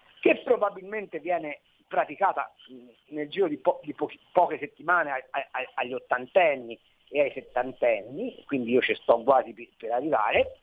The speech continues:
a fronte di un Green Pass che viene allungato a dodici mesi.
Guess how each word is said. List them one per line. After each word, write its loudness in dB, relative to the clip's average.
a 0
fronte -2
di -14
un -12
Green -8
Pass 0
che -2
viene 4
allungato 2
a 2
dodici -12
mesi. -6